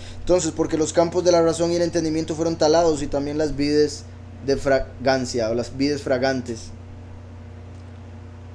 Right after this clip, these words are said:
S-, señores de naciones pisotearon sus generosos sarmientos. Los Baalim de los Goyim,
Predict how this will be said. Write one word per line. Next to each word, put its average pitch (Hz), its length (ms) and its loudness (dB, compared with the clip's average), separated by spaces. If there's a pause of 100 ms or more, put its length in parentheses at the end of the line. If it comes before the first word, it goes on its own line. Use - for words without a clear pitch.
(240)
S-, - 320 -4 (160)
señores 180 800 6
de 190 120 6
naciones 180 840 2 (480)
pisotearon 170 880 6 (120)
sus 165 240 0
generosos 156 560 2
sarmientos. 151 840 2 (960)
Los 139 220 2
Baalim 151 640 6 (280)
de 143 100 2
los 143 240 2
Goyim, 160 460 6